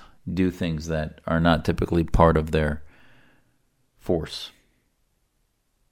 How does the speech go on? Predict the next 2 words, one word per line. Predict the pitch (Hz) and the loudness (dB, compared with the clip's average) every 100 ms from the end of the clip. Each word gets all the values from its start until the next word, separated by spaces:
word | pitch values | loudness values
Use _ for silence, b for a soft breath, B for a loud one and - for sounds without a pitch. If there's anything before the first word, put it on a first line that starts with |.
| _ _ _ _ _ _ _ _ _ _ _ _ _ _ - | _ _ _ _ _ _ _ _ _ _ _ _ _ _ 2
market | 85 82 - | 2 0 -10
force. | - 76 - | -12 -12 -14